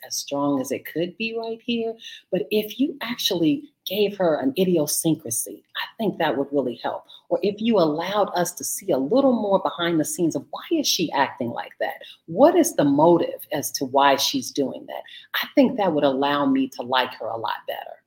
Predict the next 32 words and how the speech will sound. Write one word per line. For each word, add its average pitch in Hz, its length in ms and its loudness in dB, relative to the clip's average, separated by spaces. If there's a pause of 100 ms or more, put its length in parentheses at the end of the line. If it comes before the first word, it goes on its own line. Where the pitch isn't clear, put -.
(1200)
You, 214 220 0
so 208 400 6
you 220 80 2
see, 233 240 0
so 220 220 4
it's 214 160 2
like 202 240 -4
there's 180 180 2
a 156 80 4
way 185 400 2
in 156 180 4
which 151 280 0
we 151 140 2
give 170 320 0
notes. 226 480 -4 (200)
And 196 160 -2
then 247 220 4
if 202 160 0
you 262 160 0
give 233 220 -4
me 196 120 -2
a 180 60 2
hard 190 400 -2
note, 202 520 -2 (720)
then 196 200 4
on 175 160 2
the 165 100 2
receiving 190 600 -2
end, 165 120 -2
I 175 100 -8
can 170 200 -6
say, 156 460 -4